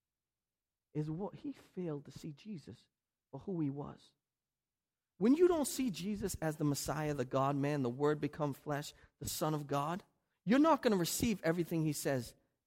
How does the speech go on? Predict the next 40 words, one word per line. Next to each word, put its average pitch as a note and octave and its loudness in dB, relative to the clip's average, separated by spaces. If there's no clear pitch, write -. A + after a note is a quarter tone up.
as C3 -6
truth. A#2+ -6
And E3+ 2
I F3+ 6
love G#3+ 6
when G3+ 4
people F3+ -4
do D#3 2
this. A#2+ -4
So F#3+ 6
as A#3 4
Christians, A3 0
it F3+ -4
seems A#3+ 2
like F#3+ 2
a D#3 2
pretty G3 2
automatic D3+ 4
that D3+ 2
if C3+ -4
Jesus E3 -2
says D3+ 0
something, D3+ 0
if C#3+ -2
the C3+ -2
Bible D3+ 4
says D3+ 0
something, D3+ -2
that C#3 0
he D#3+ 0
was D#3+ 6
a D3 0
Bible D3 4
teacher D#3 0
and C#3+ 2
he C3 0
taught D3+ 0
from D#3 0
the C3+ 2
Bible C#3+ 2